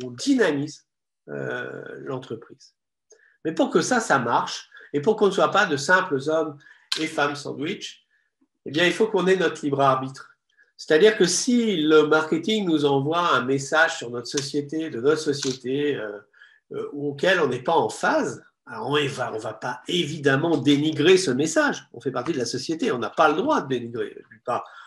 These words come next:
moralement, je ne sens pas le droit de le dénigrer, mais, euh, euh, en plus, euh, légalement, euh, on n'a pas le droit, euh, de, de diffamer sa société. Ça me paraît, mais dans ces cas-là, on se tait, c'est tout. Donc, être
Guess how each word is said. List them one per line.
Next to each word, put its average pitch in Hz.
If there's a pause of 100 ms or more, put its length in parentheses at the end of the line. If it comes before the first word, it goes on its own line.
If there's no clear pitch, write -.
moralement, 127
je 104
ne -
sens -
pas 123
le 104
droit 123
de 107
le 104
dénigrer, 113
mais, 139 (420)
euh, 123 (180)
euh, 117
en 113
plus, -
euh, -
légalement, 135 (400)
euh, 113
on 127
n'a 117
pas 107
le 101
droit, 110 (160)
euh, 113
de, 120
de 120
diffamer 131
sa 135
société. 202
Ça -
me 139
paraît, 127 (160)
mais 156
dans 160
ces 170
cas-là, 175
on 175
se 160
tait, 240
c'est 143
tout. 226 (720)
Donc, 208 (600)
être -